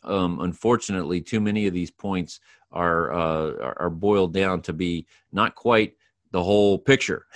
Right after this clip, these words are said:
<laughs> And this is, this is an example that tells the whole picture in many, well, it tells a different perspective. Okay. I, I think there, there's a room for a different perspective in America.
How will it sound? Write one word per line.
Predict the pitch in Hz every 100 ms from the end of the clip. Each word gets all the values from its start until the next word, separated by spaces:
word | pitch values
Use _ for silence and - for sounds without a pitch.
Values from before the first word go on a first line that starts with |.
| -
<laughs> | 170 - - 139 - 156 160 151
And | 113 120
this | 156 147
is, | 123 117 135
this | 156
is | 135 135
an | 120
example | 113 143 143 117 104
that | 107 -
tells | 135 120
the | 107
whole | 104 107
picture | - 131 120 98 90 - - -
in | 98 101
many, | 120 117
well, | 117 110
it | 90
tells | 143 139
a | 120
different | 135 135 95
perspective. | - 92 - 101 - - 85
Okay. | 85 90 92
I, | 127 - 120
I |
think | - 113
there, | - 104 95 - _
there's | - 101 90
a | 95 87 80
room | 101 127 117
for | 98 98
a | 87
different | 104 - 85
perspective | 90 - 120 107 87
in | 87
America. | 82 85 82 - 85